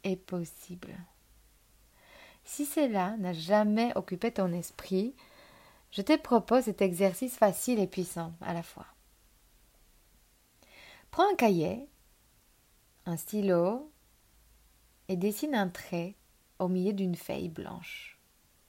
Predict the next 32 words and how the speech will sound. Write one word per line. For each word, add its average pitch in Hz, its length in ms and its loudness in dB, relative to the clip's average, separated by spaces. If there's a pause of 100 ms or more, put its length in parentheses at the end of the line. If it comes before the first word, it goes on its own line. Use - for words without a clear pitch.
(1200)
Le 208 140 4
but 302 220 4
est 294 60 6
de 208 100 4
créer 226 280 2
un 220 180 6
tableau 175 480 4
avec 185 320 4
deux 190 120 6
colonnes, 170 360 0 (460)
celle 185 180 -2
de 170 80 -2
gauche 165 540 -4
et 170 40 -6
celle 156 160 -10
de 151 120 -2
droite. - 560 -14 (560)
La 180 120 4
colonne 302 280 6
de 240 80 6
gauche 190 340 8
sera 190 240 0
intitulée « 185 640 2 (600)
Je 180 160 0
ne 185 180 2
veux 180 240 -2
plus » 165 480 -6 (1300)
et 226 80 2
la 240 140 10
colonne 180 280 2
de 170 80 0
droite « 165 640 -6